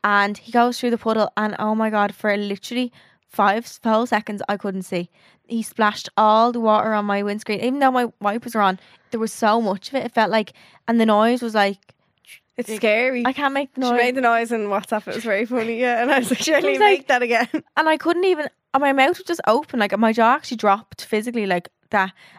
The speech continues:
Speaker 1: And I just had to keep driving and, like, stay still. But if there had been a
Speaker 2: Oh.
Speaker 1: car in front of me, I would have
Speaker 2: You
Speaker 1: went
Speaker 2: would have went
Speaker 1: into it.
Speaker 2: straight into the back.
Speaker 1: But, like, not even tra-,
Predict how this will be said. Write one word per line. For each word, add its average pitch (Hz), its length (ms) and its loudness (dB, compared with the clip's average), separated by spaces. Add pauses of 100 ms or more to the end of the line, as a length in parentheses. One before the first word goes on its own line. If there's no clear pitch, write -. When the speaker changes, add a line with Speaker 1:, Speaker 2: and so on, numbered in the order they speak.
(140)
Speaker 1:
And 196 540 0 (480)
I 233 80 4
just 220 100 -2
had 226 120 -2
to - 40 -20
keep 220 140 -2
driving 208 300 2
and, 202 80 -2
like, 190 180 0
stay 196 240 -2
still. 202 220 0
But 220 100 -2
if 226 80 -8
there 214 100 -4
had 302 160 0
been 294 100 -6
a 294 40 -8
Speaker 2:
Oh. - 20 -8
Speaker 1:
car 277 140 0
in 240 60 -4
front 208 240 -8
of - 40 -10
me, 240 60 0
I 202 60 0
would 190 120 -4
have 247 60 0
Speaker 2:
You 226 60 -2
Speaker 1:
went - 20 -2
Speaker 2:
would 214 80 -2
have 202 60 0
went 196 140 -6
Speaker 1:
into 381 40 -2
it. - 20 -2
Speaker 2:
straight 190 180 0
into 196 120 -10
the 185 80 -12
back. 190 100 -2
Speaker 1:
But, 349 60 0
like, 349 120 0
not 349 180 2
even 320 120 -6
tra-, 311 240 -8